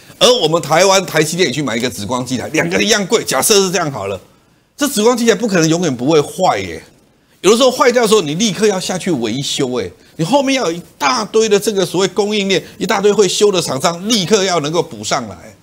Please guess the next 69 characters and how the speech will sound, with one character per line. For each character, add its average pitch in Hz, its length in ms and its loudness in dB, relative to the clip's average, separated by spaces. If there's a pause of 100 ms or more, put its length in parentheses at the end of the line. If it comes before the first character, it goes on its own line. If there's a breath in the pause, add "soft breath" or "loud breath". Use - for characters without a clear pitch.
(280 soft breath)
你 202 160 0
这 285 140 2
里 208 100 0
面 226 200 2
假 143 240 0
如 190 180 -2
哪 135 200 -4
一 190 80 0
个 190 140 0
制 220 260 -4
程 143 240 -4
出 214 180 -2
了 190 120 0
问 190 260 0
题 131 100 -4
的 131 120 -4
时 151 160 -2
候， 143 120 0 (160 loud breath)
实 - 220 0
验 240 160 2
上 208 180 -2
出 220 200 0
了 202 40 2
问 196 160 0
题 151 100 2
的 139 40 2
时 143 60 2
候， 151 100 0 (120 loud breath)
你 156 80 -4
工 269 260 -2
程 214 160 2
师 208 120 -4
不 285 240 -2
管 165 300 0
半 226 320 -2
夜 220 160 2
两 165 260 2
点、 143 220 0
三 208 300 -2
点， 143 160 -2 (160 loud breath)
你 151 100 0
都 180 80 4
要 233 80 2
赶 - 160 -8
快 196 100 2
把 131 140 -6
这 147 100 -4
个 170 140 -2
东 170 180 -2
西 160 160 -6
完 139 160 0
成， 135 120 -2 (200 loud breath)
不 294 100 0
然 220 120 4
的 190 80 -2
话， 208 100 2
这 196 160 -2
个 170 120 -2
晶 180 180 -4
片 185 100 2
就 170 140 0
废 160 220 -2
掉 127 240 0
了。 78 120 -14 (540 soft breath)
各 262 120 0
位 240 60 4
知 220 160 -2
道 196 160 0
吗？ 147 260 -2